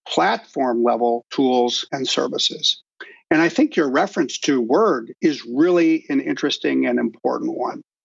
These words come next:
because, you know, the first version of Microsoft Word went on sale in nineteen eighty-four. So think about how many years that's been around. No one ever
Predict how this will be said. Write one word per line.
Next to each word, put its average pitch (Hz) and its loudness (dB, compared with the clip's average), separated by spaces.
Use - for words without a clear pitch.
because, 160 0
you 180 0
know, 139 -4
the 156 0
first 277 2
version 160 2
of 123 -2
Microsoft 135 0
Word 127 0
went 180 2
on 165 4
sale 123 -2
in 135 2
nineteen 139 2
eighty-four. 123 -2
So 170 2
think 277 2
about 226 2
how 196 0
many 214 4
years 151 2
that's 135 -4
been 131 -2
around. 120 -4
No 160 4
one 240 2
ever 160 2